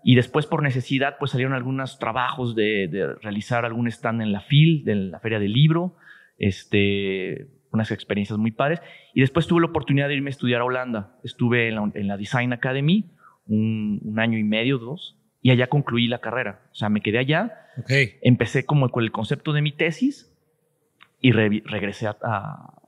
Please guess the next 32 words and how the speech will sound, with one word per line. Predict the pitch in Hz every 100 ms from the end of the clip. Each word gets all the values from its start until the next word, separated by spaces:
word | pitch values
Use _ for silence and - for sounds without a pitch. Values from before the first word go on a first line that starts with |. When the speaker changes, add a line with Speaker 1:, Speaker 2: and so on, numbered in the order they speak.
| _
Speaker 1:
terminar | 110 104 107 113
la | 131
tesis | 113 139 113
y |
a | 98
presentarla. | 98 107 127 143 98 - _
Speaker 2:
¿En | 139
qué | 131
año | 135 139
estuviste | - 127 117 - 123
en | 120
Holanda? | 113 131 117 110 82 - _ _ _ _ _
Speaker 1:
Eh, | 117 127 131 131 135 131
del | 127 123
dos | 123 131
mil | 151 160 156 131
dos | 139 156 175 165 - - 101
al | 117
dos | 117 117
mil | 131 135 139 135 135 135 131 131 131 127 - _ _ - - - -
cuatro, | 123 113 - 117 101 - - _ -
por | 113
más | 98 95 -
Speaker 2:
Ok. |
Speaker 1:
o |
menos | 135 131 127
en |
ese | 120
periodo, | - 104 101 95 - -
más | 117
o |
menos. | 107 101 -